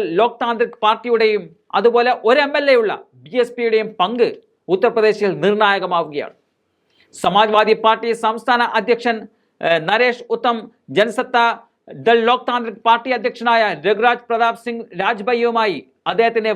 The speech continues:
വസതിയിലെത്തി കൂടിക്കാഴ്ച നടത്തുകയും ചെയ്തിട്ടുണ്ട്. രാജബയ്യയുടെ പാർട്ടിയെ തന്റെ കൂടെ സുരക്ഷിതമാക്കി നിർത്തുക എന്നതാണ് അഖിലേഷ് യാദവിന്റെ തന്ത്രം. അങ്ങനെയാകുമ്പോൾ രാജ്യസഭയിലേക്കുള്ള സമാജ്വാദി പാർട്ടിയുടെ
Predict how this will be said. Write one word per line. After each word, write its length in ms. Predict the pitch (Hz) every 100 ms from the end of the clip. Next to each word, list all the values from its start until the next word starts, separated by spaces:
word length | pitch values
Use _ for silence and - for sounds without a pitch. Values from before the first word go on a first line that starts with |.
| 190
വസതിയിലെത്തി 600 | 202 254 285 254 220 139 -
കൂടിക്കാഴ്ച 440 | 196 226 220 214 214 190
നടത്തുകയും 440 | 196 226 208 196 -
ചെയ്തിട്ടുണ്ട്. 420 | 175 175 143 - _ _ _ _ _ _ _ -
രാജബയ്യയുടെ 640 | 131 165 202 214 220 220 226 220
പാർട്ടിയെ 380 | 196 220 214 240 233
തന്റെ 180 | 226 247 233
കൂടെ 160 | 247 240
സുരക്ഷിതമാക്കി 680 | 233 240 254 269 269 262 254
നിർത്തുക 300 | 240 233 311
എന്നതാണ് 420 | 302 262 254 220 160 - -
അഖിലേഷ് 360 | 208 240 226 226
യാദവിന്റെ 340 | 214 208 196
തന്ത്രം. 360 | 190 175 165 - _ _ _ _ _ -
അങ്ങനെയാകുമ്പോൾ 680 | 160 208 208 196 202 196 190 - _ _ _ -
രാജ്യസഭയിലേക്കുള്ള 1000 | 160 220 262 320 320 302 285 269 262 254
സമാജ്വാദി 600 | 240 220 254 269 294 269
പാർട്ടിയുടെ 420 | 269 254 254 247